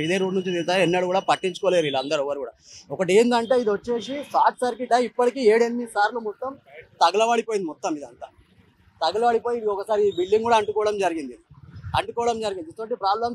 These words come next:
చాలా ఉన్నాయి. కచరా కూడా చెప్తున్నాం, వాళ్ళు ఏంటంటే మాకు పాయింట్ కావాలంటారు, ఆ కచరా బండ్లు ఇచ్చినా కానీ వాళ్ళు పట్టించుకోవడం లేదు ఆఫీసర్స్. ఒకటి. రెండోది ఏంది, ఇక్కడ డేనీస్ మాత్రం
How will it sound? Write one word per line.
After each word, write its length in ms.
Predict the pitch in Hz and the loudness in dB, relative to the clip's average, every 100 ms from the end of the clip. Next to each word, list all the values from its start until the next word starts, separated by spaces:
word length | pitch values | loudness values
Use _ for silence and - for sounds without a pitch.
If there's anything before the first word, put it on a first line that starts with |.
| 208 | -2
చాలా 160 | 208 226 | -2 -2
ఉన్నాయి. 180 | 226 185 180 | -4 -2 -2
కచరా 260 | 180 233 226 | 0 -2 0
కూడా 120 | 240 240 226 | 0 0 -2
చెప్తున్నాం, 400 | 202 233 233 226 | -6 -2 0 4
వాళ్ళు 160 | 214 220 | 4 4
ఏంటంటే 300 | 220 214 233 220 | 0 -2 0 0
మాకు 140 | 208 190 | 2 2
పాయింట్ 240 | 196 202 208 | 2 0 -2
కావాలంటారు, 460 | 208 202 202 226 - - - - - | -2 -4 -6 -8 -12 -20 -20 -12 -2
ఆ 60 | 180 | 0
కచరా 240 | 175 214 220 | 2 2 2
బండ్లు 200 | 226 214 | 2 0
ఇచ్చినా 220 | - 220 214 | -2 -4 -4
కానీ 180 | 226 247 - _ _ - | -4 -8 -14 _ _ -4
వాళ్ళు 180 | 196 - | -4 2
పట్టించుకోవడం 540 | 170 220 - 226 196 175 | 0 2 2 4 4 4
లేదు 120 | 139 110 - - - - - 165 | -2 -8 -18 -16 -14 -12 2 2
ఆఫీసర్స్. 440 | 175 160 143 - - - 262 - _ _ _ - | 2 -2 -4 -4 -12 -16 -20 -20 _ _ _ -4
ఒకటి. 280 | 160 180 165 160 | -2 0 0 0
రెండోది 280 | 196 226 233 226 | 2 4 2 0
ఏంది, 180 | 240 240 190 _ _ _ 185 | 0 -4 -6 _ _ _ 0
ఇక్కడ 160 | 226 208 165 | 2 4 6
డేనీస్ 440 | 220 262 262 254 262 233 | 6 6 0 0 0 2
మాత్రం 340 | 226 233 254 | 0 0 0